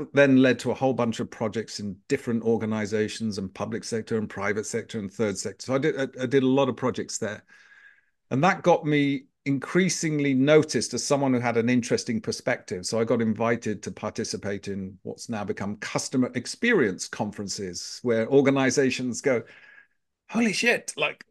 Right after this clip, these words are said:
our customers are deserting us and they don't like us. Like, how, how do we nurture and cultivate a trusted relationship with those that we offer services?" Like,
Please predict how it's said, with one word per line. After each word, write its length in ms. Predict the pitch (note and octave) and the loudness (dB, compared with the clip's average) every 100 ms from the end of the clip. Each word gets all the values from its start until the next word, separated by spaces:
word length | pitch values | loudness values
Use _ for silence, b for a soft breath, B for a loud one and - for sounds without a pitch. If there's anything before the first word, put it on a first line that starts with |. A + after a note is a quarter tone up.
| _ | _
our 160 | B2+ D#3 | -4 -2
customers 460 | - G#3 G3+ E3+ | 2 0 2 0
are 40 | D#3 | 0
deserting 600 | D3 E3 A#3+ A#3 E3 C3+ | 2 6 6 6 4 0
us 180 | A2+ - | 0 -2
and 260 | C3 B2+ B2+ | -2 -2 0
they 120 | C#3 | 0
don't 240 | F3+ F#3 | 2 2
like 320 | D#3 F#3 G3 B2 | 2 2 2 -2
us. 200 | - C3 | -4 -4
Like, 200 | B2+ A#2+ | -4 -2
how, 200 | E3+ C#3 | -4 0
how 140 | G3+ | 0
do 80 | A3 | 2
we 200 | A3+ G3 | 2 2
nurture 640 | B2 C3 F3+ F#3+ - D3+ | 0 2 2 0 -4 -6
and 140 | C#3 B2+ | -6 -4
cultivate 640 | - F#3+ D#3 A2+ G#2 F#2+ | -2 -2 -2 -4 -6 -10
a 60 | F#2+ | -14
trusted 640 | - - E3 - - D3 | -12 -4 -2 -2 -4 -4
relationship 720 | A#2 B2 C3+ C#3 B2 G#2 G#2+ A2+ | 0 2 2 0 -4 -4 -6 -4
with 160 | G#2+ | -2
those 360 | A#2 A#2 B2 A#2 | 2 2 0 -2
that 140 | A2+ | -6
we 180 | A2+ A#2 | -4 -4
offer 300 | A2 G#2+ A#2 | -4 -2 -4
services?" 500 | - G3 E3 G#2+ G#2+ | -2 -2 -2 -6 -8
Like, 160 | A2 | -14